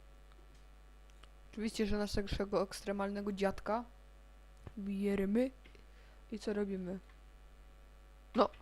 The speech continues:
To jest jakieś bez sensu. Nie wiem, o co w tym chodzi. Dobra. Nic obywatelskie. No zobacz, o,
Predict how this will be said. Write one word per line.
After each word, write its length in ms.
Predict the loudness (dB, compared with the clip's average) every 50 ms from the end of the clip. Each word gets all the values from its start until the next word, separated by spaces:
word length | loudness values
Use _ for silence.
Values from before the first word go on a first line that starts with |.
| -20 -20 -20 -18 -18 -18 -18 -18 -20 -18 -18 -18 -18 -18 -18 -16 -4 0
To 80 | 0
jest 100 | 2 4
jakieś 200 | 4 6 6 4
bez 220 | 6 6 4 4 6
sensu. 640 | 4 4 4 4 4 0 -2 -4 -4 -2 -2 -6 -8 -12 -20 -18 -12 -8
Nie 320 | -4 -2 0 2 2 2
wiem, 220 | 0 0 -4 -4 -6
o 40 |
co 80 | -8 -10
w 60 | -12
tym 120 | -12 -10 -8
chodzi. 220 | -8 -8 -6 -4
Dobra. 160 | -4 -4 -6 -8 -16 -18 -18 -18 -20 -20 -20 -20 -20 -20 -20 -20 -20 -16 -14 -12 -12 -12 -12 -14 -14 -14 -16 -16 -18 -18 -20 -20 -18 -18 -18 -18 -18 -18 -16 -16 -16 -16 -16 -16 -14 -14 -16 -12 -10
Nic 420 | -8 -6 -6 -6 -6 -8 -10 -10 -12 -12 -10 -8
obywatelskie. 1000 | -8 -8 -8 -8 -8 -8 -6 -6 -6 -6 -8 -10 -12 -10 -10 -10 -10 -10 -10
No 140 | -8 -8 -6
zobacz, 320 | -6 -6 -6 -4 -6 -6 -6 -8
o, 240 | -6 -6 -4 -6